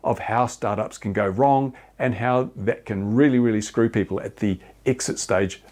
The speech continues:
of the whole venture. Anyway, I'll do that later if you need to. But in the meantime, go and have a look. I'll put some links down here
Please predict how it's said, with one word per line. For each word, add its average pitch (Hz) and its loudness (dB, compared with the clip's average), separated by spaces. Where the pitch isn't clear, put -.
of 92 0
the - -4
whole 95 2
venture. 92 -2
Anyway, 123 2
I'll 98 0
do 113 2
that - -8
later 90 -6
if - -10
you 90 -10
need 98 -8
to. 104 -2
But 233 4
in 262 0
the 254 2
meantime, 254 0
go 247 0
and 254 -2
have 202 0
a - 2
look. 180 2
I'll 110 0
put 240 -4
some 180 2
links 135 0
down 104 0
here 107 -4